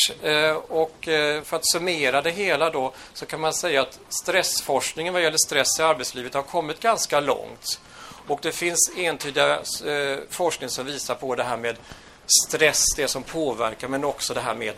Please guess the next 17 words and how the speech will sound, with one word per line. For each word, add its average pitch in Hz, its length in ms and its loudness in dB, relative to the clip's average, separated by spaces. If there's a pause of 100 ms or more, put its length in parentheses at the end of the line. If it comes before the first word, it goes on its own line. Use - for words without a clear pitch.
(100)
resurser. 123 840 -2 (300)
Och 143 120 0
det 156 80 2
går 147 320 2
att 151 80 -4
påverka 135 480 0
en 123 60 -6
hel 123 200 -4
del 110 160 -6
i 120 40 2
arbetslivet, 113 680 -4
men 151 200 -4
mycket 175 420 -2
får 143 180 -6
man 135 180 0
göra 123 280 0
själv. 127 440 0